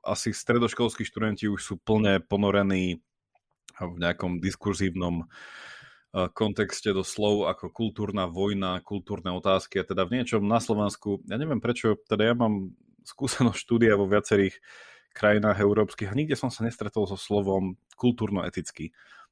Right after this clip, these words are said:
Neviem, sta-, stále sa sám seba pýtam, že či sme to my kodifikovali, alebo že či nejakým spôsobom to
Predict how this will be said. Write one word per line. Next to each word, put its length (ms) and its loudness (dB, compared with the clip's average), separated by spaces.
Neviem, 320 -2
sta-, 160 -4
stále 260 4
sa 140 -2
sám 240 2
seba 180 -2
pýtam, 380 -2
že 160 -8
či 160 -10
sme 160 -6
to 160 -4
my 80 2
kodifikovali, 800 2
alebo 320 0
že 80 -4
či 240 -6
nejakým 240 -4
spôsobom 640 -4
to 180 -2